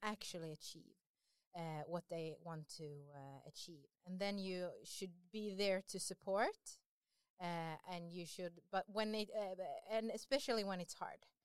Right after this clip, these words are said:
but, uh, hard times, but when it's going well, you need to applaud them, and you need to say, uh, show, uh, the world, um, about what good, uh, things they have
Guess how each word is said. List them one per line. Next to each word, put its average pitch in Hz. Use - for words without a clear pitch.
but, 185
uh, 190
hard 175
times, 160
but 180
when 196
it's 190
going 190
well, 214
you 208
need 190
to -
applaud 156
them, -
and 160
you 160
need 160
to -
say, 160
uh, 156
show, 160
uh, 151
the 180
world, 180
um, 143
about 147
what 156
good, 156
uh, -
things 156
they -
have 151